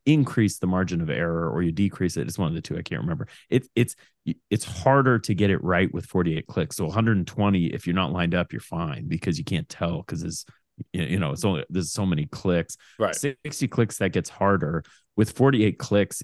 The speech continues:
Speaker 1: it becomes really hard. And so our factory originally said, "Hey, we can't warranty these. So we're gonna make 'em. Some of 'em aren't gonna be lined up and we're not gonna eat that. You're gonna have to eat that."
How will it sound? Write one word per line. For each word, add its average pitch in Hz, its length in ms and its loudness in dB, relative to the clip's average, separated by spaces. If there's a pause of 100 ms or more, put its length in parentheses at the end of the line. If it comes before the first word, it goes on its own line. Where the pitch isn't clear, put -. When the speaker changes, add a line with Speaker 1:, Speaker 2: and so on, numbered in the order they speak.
Speaker 1:
it - 200 -2
becomes 95 340 0
really 87 140 2
hard. 95 220 2
And 85 80 -2
so 98 100 -2
our 85 80 0
factory 101 340 0
originally 87 400 2
said, 80 180 -2
"Hey, 90 140 4
we 98 300 6
can't 98 420 2 (180)
warranty 117 600 2
these. - 320 -10 (280)
So 107 140 2
we're 117 160 8
gonna 120 140 6
make 107 240 4
'em. 87 100 4
Some 110 300 -2
of 107 80 0
'em 101 100 4
aren't 90 160 2
gonna 85 140 2
be 82 80 2
lined 85 320 2
up 95 160 2
and 78 100 2
we're 85 120 2
not 85 180 0
gonna 80 220 -6
eat 95 200 2
that. - 200 -4
You're 92 260 4
gonna 85 160 -2
have - 200 -6
to - 80 -4
eat 80 200 -4
that." - 300 -8